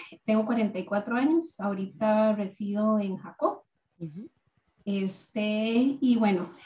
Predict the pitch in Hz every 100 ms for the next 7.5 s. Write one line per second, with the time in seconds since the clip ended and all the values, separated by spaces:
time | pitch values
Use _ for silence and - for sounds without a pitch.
0 | - - 202 202 202 196 196 196 - _
1 | - 214 220 269 262 262 247 240 254 277
2 | - _ 220 226 247 277 285 - _ _
3 | _ _ _ - 202 202 208 247 254 240
4 | 226 220 269 269 - - 202 190 185 185
5 | 180 185 _ _ _ _ _ _ 202 214
6 | 202 208 190 208 - 214 214 233 262 269
7 | 254 262 254 269